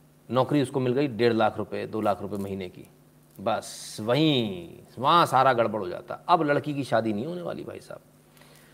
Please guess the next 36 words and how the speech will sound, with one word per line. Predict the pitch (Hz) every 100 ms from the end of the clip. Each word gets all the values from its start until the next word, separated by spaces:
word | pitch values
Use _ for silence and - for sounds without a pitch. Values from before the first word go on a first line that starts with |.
| - _ _ _ _
माँ | 95 104 120
बाप | 143 143 -
खुद | 143
इतने | 139 139 131
लालची | 120 117 -
हैं | 139
कि | 127
खुद | 123 123
नहीं | 117 113
करते, | 98 98 -
वो | 123
सोचते | 139 160 - 180
हैं |
कि | 165
पहले | 170 147
इसका | 156 175
दहेज | 127 123
का | 123
पैसा | 143 131 131
इकट्ठा | 127 - 113
हो |
जाए। | 101
"नहीं, | 120 233
नहीं, | 247
अभी | 208
तो | 220 233
काम | 156 165
कर | 175 143
लो, | 151 208 - -
अभी | 135 190
देख | 151 196 160
रहे | 147
हैं, | 123
देख | 139 120
रहे | 98
हैं।" | 80 -